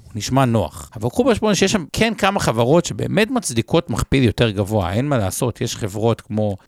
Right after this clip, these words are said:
Intuit, Salesforce, Microsoft, שלכולם ברור שאנחנו באמצע טרנספורמציה דיגיטלית, מבנית, וכאילו,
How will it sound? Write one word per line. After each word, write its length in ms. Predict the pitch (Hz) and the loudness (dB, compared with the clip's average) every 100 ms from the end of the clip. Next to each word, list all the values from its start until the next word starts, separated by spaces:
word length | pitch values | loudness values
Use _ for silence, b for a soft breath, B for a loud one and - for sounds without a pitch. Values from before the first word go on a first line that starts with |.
| 147 | 0
Intuit, 500 | 147 127 120 104 - | 0 0 0 0 -4
Salesforce, 1000 | - 147 147 123 - 113 98 101 - 107 | 0 2 2 0 -4 -6 -6 -8 -10 -2
Microsoft, 760 | 127 151 - 135 - 120 98 | 0 0 -2 -4 -2 -4 -6
שלכולם 680 | - 110 113 - 127 180 170 | -6 -4 -4 0 4 4 4
ברור 180 | 160 170 | 4 4
שאנחנו 220 | 151 110 | 2 2
באמצע 380 | 117 127 123 127 | 2 2 0 -6
טרנספורמציה 800 | 117 98 - 104 110 117 - | -4 -6 -6 -4 -4 -4 -4
דיגיטלית, 680 | 92 87 95 143 139 131 - | -8 -8 -2 0 2 0 -2
מבנית, 360 | 104 101 143 - | -8 -4 -6 -4
וכאילו, 380 | 113 - 110 | -8 -4 -2